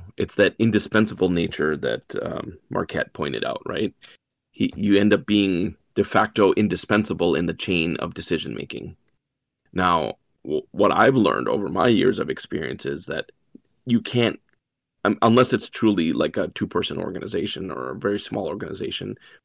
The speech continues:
you can't let all the decisions bubble to the top person in the chain to make the final decision. They can have approval, they can have input, like you pointed out, right? Frameworks, uh, final reviews, you know, please tweak this,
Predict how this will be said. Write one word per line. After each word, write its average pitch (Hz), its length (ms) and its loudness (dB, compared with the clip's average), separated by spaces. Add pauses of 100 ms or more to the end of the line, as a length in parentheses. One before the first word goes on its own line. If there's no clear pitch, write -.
you 110 120 2
can't 123 300 2
let 104 240 6
all 98 180 2
the 90 120 -2
decisions - 520 -2
bubble - 360 -2
to - 100 -8
the - 80 -10
top - 260 -6
person 80 440 -6
in 55 140 -14
the - 60 -12
chain 90 520 -8 (100)
to - 100 -14
make 92 220 -8
the 85 80 -14
final 87 320 -10
decision. - 520 -12 (300)
They 117 100 2
can 123 120 2
have 104 140 2
approval, 113 680 4 (380)
they 101 100 -2
can - 160 -2
have - 100 -6
input, 113 580 2
like 113 200 -2
you 104 100 0
pointed 95 320 0
out, 90 260 2
right? 92 200 0
Frameworks, 110 680 0 (580)
uh, 80 420 -2
final 98 320 0
reviews, 107 720 4 (140)
you 90 100 -4
know, 90 120 -2
please 95 380 -2
tweak 101 260 -2
this, - 280 2